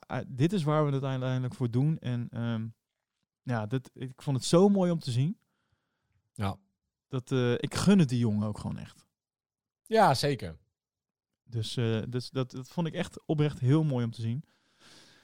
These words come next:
Speaker 1: En, ehm, ja, eigenlijk was dat wel een beetje die aflevering.
Speaker 2: Ja, dat was het.
Speaker 1: Ja, eh, en ik, <laughs> ik vond op een gegeven moment, eh, dan, eh, dan krijgen we wat, eh,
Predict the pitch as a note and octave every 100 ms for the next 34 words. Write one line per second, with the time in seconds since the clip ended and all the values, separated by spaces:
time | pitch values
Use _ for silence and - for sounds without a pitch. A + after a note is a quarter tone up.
0 | _ _ - C#3 C#3 C#3 C#3 - C3+ B2+
1 | B2 B2 A#2+ A#2+ G#2+ - _ _ _ _
2 | _ - C3+ B3 - - G3 G#3 C#3 A#2
3 | D#3 - G3+ E3+ D#3+ D3+ C#3+ D#3+ C3+ B2+
4 | - C4+ B3 E3+ B2 G#2+ - _ _ _
5 | _ _ _ _ - F#3 B2 B3+ D#4 -
6 | _ _ _ _ F3 A#3+ A#2+ - _ D#3
7 | D#3 - _ _ _ _ - D#3+ F3 -
8 | - - - G3 F#3 E3+ G3+ F#3+ E3 D3
9 | D3+ C#3+ C#3 C#3 C3+ B2+ B2+ A#2 C3 B2+
10 | B2 A#2 -